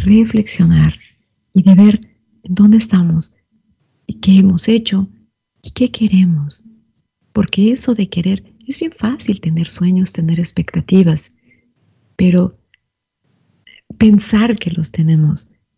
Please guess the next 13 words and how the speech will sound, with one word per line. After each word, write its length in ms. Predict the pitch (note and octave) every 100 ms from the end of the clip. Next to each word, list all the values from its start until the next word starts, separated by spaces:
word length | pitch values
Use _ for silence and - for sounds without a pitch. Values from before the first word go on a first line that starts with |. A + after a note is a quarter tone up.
| -
pero 180 | F#3+ F#3+
en 80 |
sentido 400 | - F#3 - A3
estricto, 580 | A3+ - F#3 - - D#3+ - - -
yo 100 | -
creo 160 | A3 A3
que 80 |
es 60 | G#3+
de 80 | F#3
las 160 | E3+
cosas 340 | - E3+ E3+ -
más 160 | D#3+
difíciles. 760 | - - D#3+ - F3 F3 - _